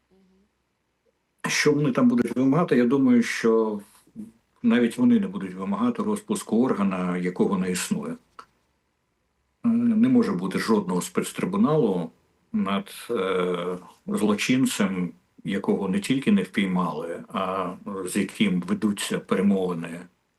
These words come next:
чи збираються вести перемо-, пере-, перемовини про припинення вогню, тобто про припинення полювання за ним. І… е, е, ну,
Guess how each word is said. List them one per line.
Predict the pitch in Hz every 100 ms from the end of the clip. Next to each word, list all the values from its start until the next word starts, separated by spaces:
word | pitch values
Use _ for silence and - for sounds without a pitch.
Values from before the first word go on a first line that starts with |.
| 82
чи | - 117
збираються | 107 107 104 92 87 - 90
вести | 95 - -
перемо-, | 92 95 92 95 151 -
пере-, | - 107 101
перемовини | 117 101 107 107 98 90 87
про | - 95 92
припинення | 85 95 92 101 87 82 85
вогню, | 92 107 160 180
тобто | - - -
про | - 92
припинення | - 101 98 95 90 87
полювання | - 92 90 151 170 117
за | 101
ним. | 87 85 - _ - - _ _ _ _ _ _ _ -
І… | 101 104
е, | 101 113 -
е, | 107 101 98 101 98 233 - _ _ - 208 208 202 95 - 98 101 - -
ну, | 120 123 117 107